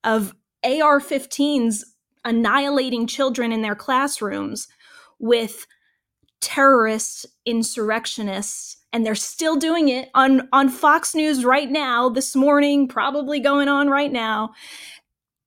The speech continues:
trying to equate domestic terrorists beating officers with flagpoles,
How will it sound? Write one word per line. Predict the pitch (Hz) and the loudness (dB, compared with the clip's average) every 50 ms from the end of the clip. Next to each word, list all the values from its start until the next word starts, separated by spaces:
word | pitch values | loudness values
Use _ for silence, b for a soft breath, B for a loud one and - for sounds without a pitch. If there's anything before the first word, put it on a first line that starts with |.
| _ _ _ - | _ _ _ -12
trying | - - 302 285 294 302 311 311 311 320 320 | -4 0 2 2 4 2 2 0 0 -2 -2
to | - - 269 269 - - | -2 -4 -4 -2 -2 -2
equate | 240 247 - - - - - 294 330 269 - - - - - - _ _ _ _ _ _ _ _ - | -4 -6 -8 -14 -14 -6 -4 -2 -2 -2 -4 -8 -10 -12 -12 -12 _ _ _ _ _ _ _ _ -4
domestic | 262 247 240 247 254 277 320 - - - 349 339 _ _ | -2 0 0 2 0 -2 -2 -6 -8 -10 -12 -12 _ _
terrorists | - - 269 247 240 233 233 240 240 254 247 - - 226 | -6 -2 0 2 4 4 4 2 0 -2 -6 -8 -10 -10
beating | 208 - 247 247 285 311 311 302 311 311 302 - | -6 -4 -4 -4 -2 -2 -2 0 0 0 0 2
officers | 240 240 240 247 269 247 - 269 240 240 233 - | 2 2 2 0 -2 -4 -2 0 0 0 0 -2
with | 233 226 - | -6 -8 -8
flagpoles, | - - - 226 226 214 220 208 208 - 226 226 226 226 220 214 226 247 254 - - - | -10 -8 -4 -2 -2 -2 -2 -4 -8 -6 -4 -2 -2 0 0 0 -2 -4 -6 -10 -12 -12